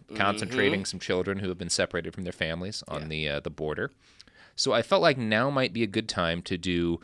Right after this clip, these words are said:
Speaker 2: a Behind the Bastards that delves into the history of concentration camps, 'cause
Speaker 1: Let's
Speaker 2: it's a
Speaker 1: do it.
Speaker 2: weird and fascinating history, and, uh,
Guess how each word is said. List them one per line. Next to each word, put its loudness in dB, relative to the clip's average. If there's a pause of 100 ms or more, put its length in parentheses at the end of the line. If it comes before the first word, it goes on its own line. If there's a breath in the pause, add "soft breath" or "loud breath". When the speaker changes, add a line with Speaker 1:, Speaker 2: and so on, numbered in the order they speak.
(320 soft breath)
Speaker 2:
a 4
Behind 4
the 4
Bastards 4
that -10
delves 2
into -4
the -2
history 0
of -4
concentration -6
camps, -12
'cause -2
Speaker 1:
Let's 0
Speaker 2:
it's 4
a 6
Speaker 1:
do -4
it. -8
Speaker 2:
weird 6
and -2
fascinating 0
history, -4
and, -8
uh, -2